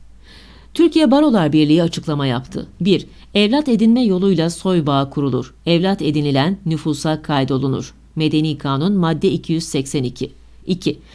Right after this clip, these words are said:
öz çocukları gibi mirasçısı olur. Medeni Kanun madde beş yüz.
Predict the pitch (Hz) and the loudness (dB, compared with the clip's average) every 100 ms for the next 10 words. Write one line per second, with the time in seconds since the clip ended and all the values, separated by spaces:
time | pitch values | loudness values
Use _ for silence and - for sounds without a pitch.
0 | - - 302 302 330 262 262 247 214 226 | -16 0 0 2 0 0 0 0 2 2
1 | 262 196 165 151 - 143 170 139 131 123 | 4 2 0 -2 -4 -4 -2 -2 -2 -6
2 | - - 156 156 156 160 143 143 139 170 | -14 -8 -4 0 0 -2 -4 -4 -2 -2
3 | 185 151 139 151 127 131 - 131 - | -2 -2 -2 0 0 -2 -6 -10 -12